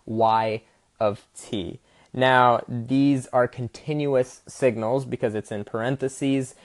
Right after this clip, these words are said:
as well as having the function of time. However, there are discrete signals, x bracket n, and the output signal would be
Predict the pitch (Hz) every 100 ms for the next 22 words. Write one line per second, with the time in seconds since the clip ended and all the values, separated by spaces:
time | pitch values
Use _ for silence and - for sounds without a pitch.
0 | - - 110 113 117 120 110 113 110 -
1 | 107 110 110 107 - 113 113 - 113 107
2 | 104 - - - 131 123 110 - - -
3 | _ - 110 143 185 151 117 110 131 -
4 | 143 143 131 127 - - 202 233 185 -
5 | - _ _ _ - - 131 107 117 151
6 | - - - 92 - - - - _ _
7 | _ _ _ 131 127 113 110 95 - 180
8 | 185 190 214 - _ _ _ _ _ _
9 | _ _ 135 131 123 - 156 - 151 -
10 | 123 123 120 117 123